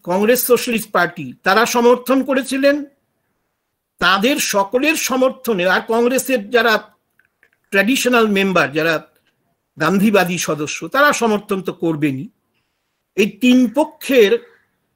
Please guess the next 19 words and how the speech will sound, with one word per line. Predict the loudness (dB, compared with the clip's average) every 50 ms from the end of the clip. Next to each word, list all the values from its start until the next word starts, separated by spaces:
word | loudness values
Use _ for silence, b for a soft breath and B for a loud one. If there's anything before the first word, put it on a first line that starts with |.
| _ _ _ _
সম্মতিতে | -20 -12 -8 -8 -6 -4 -2 -2 -2 -2 0 -2 -4 -2 0 -2 -2 -2 -4 -8 -14 -18 _ _ _ _ _ _ _ _ _ _ _ _ _ _ _ _ _
পন্থ | -2 0 2 2 2 0 -4 -4
প্রস্তাব | -2 -2 -2 0 0 0 0 0 -2
গৃহীত | -4 -2 -2 -2 0 0 0
হয় | 0 0 0 -2 -2 -2 -4 -6 -12 _ _ _ _ _ _ _ _ _ _ _ _ _ _ _ _ _ _ _ _ _ _ _ _ _ _ _ _ -8
এবং | -4 -4 -4 -4 -4 -2
তাতে | -2 -2 -2 -2 -2 -2 2 2 2 2 0 -2 -6 -12 _ _ _ _ _ _ _ _ _ _ _ _ _ _ _ _
বলা | -12 -6 -4 -2 0 0 0
ছিল | -2 -2 -4 -4 0 2 2 2 2 0 -6 -10 _ _ _ _ _ _ _
গান্ধীজির | -2 -2 -2 -2 -2 -2 -2 -2 -4 -2 -4 -4 -4
সম্মতি | -4 -8 -8 -8 -8 -8 -6 -2 -2 -4 -4 -4 -6 -8
ছাড়া | -8 -10 -8 -6 -4 -2 0 0 -2 -2 -6
কংগ্রেসে | -8 -6 -6 -4 -4 -6 -6 -4 -6 -8
কোনো | -6 -6 -6 -4 -2 -2
working | 0 0 -2 -2 -4 -6 -6 -4
committee | -4 -6 -6 -6 -6 -6 -6 -8 -8
গঠিত | -4 -4 -6 -4 -6 -10 -8 -4 -4
হবে | -4 -4 -4 -6 -4 -4 -4 -4
না। | -2 -4 -4 -4 -6 -8 -12 -20